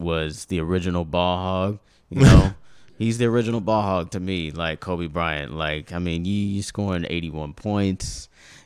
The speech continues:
Speaker 1: you know, you taking, like, forty-five shots to get 'em. <laughs> Um, and y-, your teammates are like, "Whatever, you're Kobe Bryant, so he, the, you just gonna keep shooting." But there's some years that they were just flops in the, in the playoffs.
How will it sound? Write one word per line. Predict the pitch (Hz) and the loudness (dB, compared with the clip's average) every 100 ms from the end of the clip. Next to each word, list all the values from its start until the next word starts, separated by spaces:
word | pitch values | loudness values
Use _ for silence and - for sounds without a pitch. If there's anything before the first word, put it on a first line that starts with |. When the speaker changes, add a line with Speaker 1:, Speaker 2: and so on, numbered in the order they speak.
| - | -8
Speaker 1:
you | 92 | -4
know, | 87 87 | -2 -2
you | 87 87 | -4 -6
taking, | 104 95 92 | -6 -4 -4
like, | 85 80 78 | -4 -4 -6
forty-five | - 92 87 85 78 - 90 82 82 80 78 | -6 -4 -2 -2 -8 -8 -4 -2 -2 -2 -4
shots | - 110 85 85 - | -6 0 0 0 -6
to | 92 | -10
get | 78 87 95 | -6 -2 0
'em. | 98 98 98 - - | 0 0 -4 -4 0
<laughs> | 156 - - - - - - | -2 -2 -18 -18 -20 -20 -6
Um, | 85 85 82 80 78 | -2 -2 -2 -4 -8
and | - 107 101 | -4 -2 -2
y-, | |
your | 76 92 | -2 -4
teammates | 85 135 127 107 98 | -2 -2 0 -2 -4
are | 101 | -2
like, | 98 92 | 0 -2
"Whatever, | 92 123 98 90 | -4 -6 -6 -4
you're | 95 98 | -4 -4
Kobe | 92 98 90 | 0 0 0
Bryant, | 80 101 101 87 85 | 0 2 2 0 -4
so | 92 90 87 | -4 -2 -2
he, | 90 - - | -4 -8 -6
the, | 95 87 - | -4 -4 -6
you | 90 92 95 | -8 -6 -6
just | 90 - | -6 -8
gonna | 87 82 | -8 -6
keep | 90 85 | -8 -8
shooting." | - 110 95 80 80 _ _ - - - | -4 -2 -2 -4 -8 _ _ -20 -20 -20
But | 92 95 87 87 - _ _ _ - _ | -6 -2 0 -2 -6 _ _ _ -20 _
there's | 135 135 | -2 -2
some | - 113 | -2 -4
years | 104 98 95 92 | -2 0 2 0
that | 85 92 90 85 | 0 0 0 -2
they | - 90 | -2 -2
were | 95 | 0
just | 92 98 98 | -2 -2 -4
flops | - 98 98 78 - - | -2 0 0 -2 -6 -8
in | - 87 82 | -6 -4 -2
the, | 85 82 80 - | -2 0 -2 -4
in | 80 | -6
the | 78 | -6
playoffs. | - 101 80 71 69 - | -2 0 2 0 -4 -10